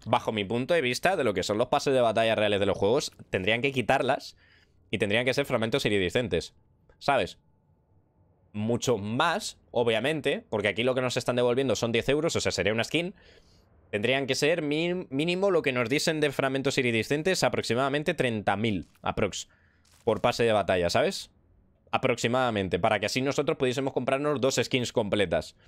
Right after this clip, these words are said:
¿sabes? Pero no sé, tío, no, no terminan de hacer las cosas del todo bien. O sea, esto es un gran comienzo, pero mal hecho, bajo mi punto de vista. La jan-, la gente de forma free no debería de llevarse sí o sí los puntos,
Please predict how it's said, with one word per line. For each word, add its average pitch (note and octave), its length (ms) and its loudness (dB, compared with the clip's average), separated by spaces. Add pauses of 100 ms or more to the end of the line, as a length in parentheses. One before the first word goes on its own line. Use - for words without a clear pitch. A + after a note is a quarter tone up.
(500)
¿sabes? C#3 300 0 (1500)
Pero G#2 300 2
no A2+ 120 0
sé, A2+ 200 2
tío, F#2 220 0
no, G2+ 180 0
no G#2+ 160 -2
terminan A#2 360 0
de G#2+ 60 2
hacer A2 140 0
las G#2+ 120 0
cosas A2 260 0
del G2+ 140 -2
todo G2+ 180 2
bien. A2+ 180 2
O G2 60 0
sea, G#2 140 2
esto A#2+ 140 0
es - 80 0
un C#3+ 120 0
gran C3+ 160 2
comienzo, C3+ 480 0
pero G#2+ 180 0
mal A2+ 200 0
hecho, D3+ 400 0
bajo G2 320 -2
mi F#2+ 100 2
punto G#2+ 300 0
de G#2 40 4
vista. C3+ 420 0 (100)
La F2+ 160 -2
jan-, F#2+ 300 -4
la F#2+ 120 0
gente G2 580 0
de F#2+ 140 2
forma G2+ 320 0
free A#2+ 360 -2 (580)
no G2+ 120 2
debería G2+ 360 2
de G2 80 2
llevarse G2 560 2
sí G#2+ 160 0
o F#2 60 0
sí G#2+ 120 0
los F#2+ 120 2
puntos, A#2+ 520 -2